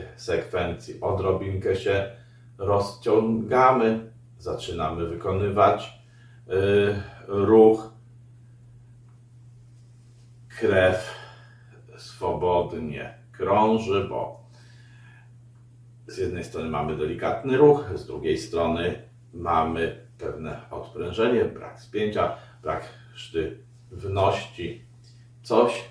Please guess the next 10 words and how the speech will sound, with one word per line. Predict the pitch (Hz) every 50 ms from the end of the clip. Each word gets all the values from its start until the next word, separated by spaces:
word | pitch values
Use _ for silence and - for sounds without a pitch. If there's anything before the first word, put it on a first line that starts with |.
| - - - - -
co | - - 95 92 92 90 - - - - - - - - - - - - - - -
sprzyja | - - - - - - - - - - - 113 110 110 104 95 87 82 78 - - - - - - - - - - - -
spełnieniu | - - - - 85 82 85 90 90 92 92 90 -
tych | - 80 80 -
podstawowych | - - - - - 78 80 87 - - 90 90 - -
warunków, | - 85 80 82 85 85 85 85 - - - - - - - - - - 90 87 87 85 - - - - - - - - - - - - - -
y, | - - - 85 - - - - - - - - - - - - - -
wykonywania | - 90 90 - 92 90 90 85 87 87 87 87 85 85 80 76 - - - - - - - -
ćwiczeń | - - - 90 - - - 90 85 90 90 87
Qigong, | - - - - 110 87 73 78 85 87 90 90 92 95